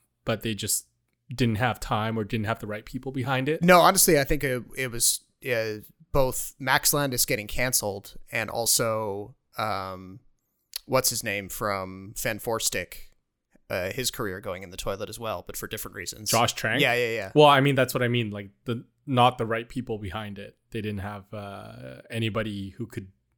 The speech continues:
Speaker 1: I guess, make a sequel or prequel or, or continue on with it.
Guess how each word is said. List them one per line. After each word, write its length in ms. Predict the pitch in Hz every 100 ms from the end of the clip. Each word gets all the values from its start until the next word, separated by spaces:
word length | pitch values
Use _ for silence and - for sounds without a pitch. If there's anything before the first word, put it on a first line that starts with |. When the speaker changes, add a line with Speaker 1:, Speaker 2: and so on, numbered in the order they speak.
| _ 120
Speaker 1:
I 60 |
guess, 320 | 113 107 - - _ _ _ _ _ 123
make 160 | 117
a 40 | 113
sequel 400 | 135 127 156 156
or 280 | 156 120
prequel 360 | 101 - 131 -
or, 640 | 147 147 147 113 104 110 120
or 80 | 117
continue 560 | - 113 127 127 127 135
on 240 | 139 139
with 160 | 139 151
it. 200 | 165